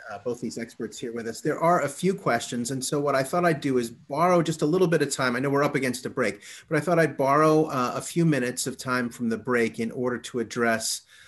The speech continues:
a couple of questions. Um,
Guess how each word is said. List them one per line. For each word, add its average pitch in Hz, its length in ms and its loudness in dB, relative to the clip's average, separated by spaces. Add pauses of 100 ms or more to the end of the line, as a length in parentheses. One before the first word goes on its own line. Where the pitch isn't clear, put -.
(120)
a 123 60 2
couple - 340 -2
of 107 140 -4
questions. 104 760 -4 (400)
Um, 113 480 0